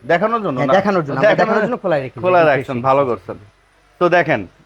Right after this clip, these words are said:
Speaker 1: আহ,
Speaker 2: এই যে
Speaker 1: একবার
Speaker 2: ভাই,
Speaker 1: খুলে
Speaker 2: আমরা
Speaker 1: আমরা দেখায় দিলাম।
Speaker 2: এই যে দেখেন, এই যে এই পাশে, এই যে এগুলা যদি মাইর খায়, কোনো গাড়ি যদি মাইর খায় থাকে, এই যে বিস্কিটটা যেটা, এটা
Speaker 1: হ্যাঁ,
Speaker 2: কিন্তু
Speaker 1: হ্যাঁ,
Speaker 2: তৈরি
Speaker 1: হ্যাঁ।
Speaker 2: হয় না।
Speaker 1: ভাই,
Speaker 2: এটা
Speaker 1: গ্রাফিক্সটা
Speaker 2: হ্যাঁ।
Speaker 1: মিলানো যাবে না আর কি।
Speaker 2: জি,
Speaker 1: তো
Speaker 2: এটা
Speaker 1: দেখতে
Speaker 2: হচ্ছে
Speaker 1: পাচ্ছেন।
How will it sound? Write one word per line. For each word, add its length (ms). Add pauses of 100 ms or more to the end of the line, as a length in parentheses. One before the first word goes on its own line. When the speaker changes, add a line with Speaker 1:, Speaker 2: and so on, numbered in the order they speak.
(260)
Speaker 1:
আহ, 460
Speaker 2:
এই 120
যে 60
Speaker 1:
একবার 260
Speaker 2:
ভাই, 120
Speaker 1:
খুলে 180
Speaker 2:
আমরা 60
Speaker 1:
আমরা 160
দেখায় 320
দিলাম। 180
Speaker 2:
এই 40
যে 80
দেখেন, 220
এই 60
যে 80
এই 100
পাশে, 200
এই 80
যে 100 (720)
এগুলা 200
যদি 140
মাইর 300
খায়, 180
কোনো 120
গাড়ি 140
যদি 100
মাইর 180
খায় 120
থাকে, 120
এই 80
যে 80
বিস্কিটটা 400
যেটা, 200
এটা 80
Speaker 1:
হ্যাঁ, 340
Speaker 2:
কিন্তু 80
Speaker 1:
হ্যাঁ, 120
Speaker 2:
তৈরি 120
Speaker 1:
হ্যাঁ। 100
Speaker 2:
হয় 80
না। 280
Speaker 1:
ভাই, 100
Speaker 2:
এটা 80
Speaker 1:
গ্রাফিক্সটা 580 (240)
Speaker 2:
হ্যাঁ। 200
Speaker 1:
মিলানো 420
যাবে 260
না 140
আর 80
কি। 60
Speaker 2:
জি, 100
Speaker 1:
তো 280
Speaker 2:
এটা 100
Speaker 1:
দেখতে 260
Speaker 2:
হচ্ছে 80
Speaker 1:
পাচ্ছেন। 340